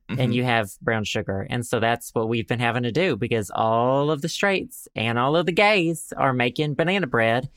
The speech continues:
Speaker 1: and they all need brown sugar and they don't have it anymore.
Speaker 2: Right. I mean, I don't know. I, I, a couple podcasts ago, I was yucking everyone's yum because I was like, "All the gays are making banana bread now." And I'm kinda walking back my statement because, like,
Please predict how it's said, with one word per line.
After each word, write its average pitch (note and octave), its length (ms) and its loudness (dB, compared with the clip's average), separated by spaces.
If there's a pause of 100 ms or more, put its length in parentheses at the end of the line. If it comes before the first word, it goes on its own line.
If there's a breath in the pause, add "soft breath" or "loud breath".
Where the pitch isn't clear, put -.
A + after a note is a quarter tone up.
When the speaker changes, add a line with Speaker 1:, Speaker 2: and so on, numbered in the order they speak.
(280)
Speaker 1:
and G#2+ 100 -4
they G#2+ 80 0
all A#2+ 180 2
need D#3 200 0
brown F3+ 200 2
sugar E3+ 460 0
and C#3 160 -2
they C#3 80 0
don't C#3+ 160 0
have D3+ 160 0
it A#2+ 100 0
anymore. G#2 440 -4 (300)
Speaker 2:
Right. G2+ 320 0 (380)
I D#3+ 120 0
mean, E3 280 -2
I D3 140 2
don't A2 120 -2
know. F#2+ 260 -6
I, D3 260 2
I, E3+ 220 2
a F3 80 2
couple B3 280 0
podcasts F3 520 0
ago, D3 180 0
I C#3+ 140 2
was B2+ 160 -2
yucking C3+ 340 0
everyone's A#2+ 440 0
yum A#2+ 200 2
because A#2 200 0
I - 20 0
was A2+ 100 -2
like, B2+ 160 -4
"All D#3+ 180 4
the F#3 120 0
gays F#3 340 2
are D#3 60 0
making D3+ 240 0
banana E3 320 2
bread B2 260 0
now." A2+ 320 0 (380 loud breath)
And D#3+ 100 2
I'm E3 80 -2
kinda A#3+ 300 0
walking G3+ 340 0
back F3+ 260 0
my F#3 120 0
statement F3+ 460 -2
because, D#3+ 420 -2
like, C3+ 380 -2